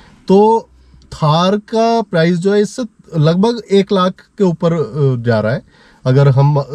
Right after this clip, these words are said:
देखें, तो थर्टीन पॉइंट एट सेवन लाख से थार मिलनी शुरू हो जाती है आपको पेट्रोल में।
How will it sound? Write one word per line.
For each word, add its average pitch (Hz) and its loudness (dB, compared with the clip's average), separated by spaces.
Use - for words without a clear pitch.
देखें, 135 -2
तो 202 -6
थर्टीन 165 -2
पॉइंट 196 -2
एट 160 -2
सेवन 160 0
लाख 143 -2
से 214 -12
थार 139 0
मिलनी 147 -2
शुरू 143 -4
हो 131 0
जाती 110 -8
है 107 -4
आपको 98 -8
पेट्रोल 123 0
में। 101 -10